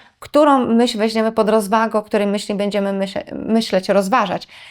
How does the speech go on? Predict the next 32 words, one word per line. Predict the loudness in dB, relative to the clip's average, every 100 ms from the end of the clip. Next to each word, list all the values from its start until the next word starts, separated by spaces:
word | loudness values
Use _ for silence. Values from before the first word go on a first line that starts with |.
| 0
Ja | 2
zawsze | 2 2 0
porównuję | 4 4 4 4 4 2 2
myśli | 2 0 -2 -4 -6 -6 -4
i | -4 -2 -2
nasz | -2 -2 -4 -2
umysł | 0 2 2 0 -2 -4 -4
do | 2
lotniska | 2 2 0 -2 0 -2
i |
do | 0
pasażerów. | -2 0 2 2 0 -8 -12 -4
Jeżeli | 2 2
jesteśmy | 2 0 2 2
na | 2
terminalu | 2 0 2 2 0 0
pasażerskim, | -2 -2 -2 0 -2 -6 -6 -6 -6 -10 -2
to | 0 0 -8 -2
do | 2
terminalu | 2 2 4 4 2
każdy | 2 0 0 0
może | 0 0
wejść. | -2 -4 -8 -18 _ _ _ _
W | 0
pierwszą | 0 2 0
strefę | 0 2 2 4 0
są | 0 -2
drzwi | -2 0 2 2 2
z |
ulicy | 2 2 2 2 0 0
na | 0 0
lotnisko. | 0 -2 -4 -2 -4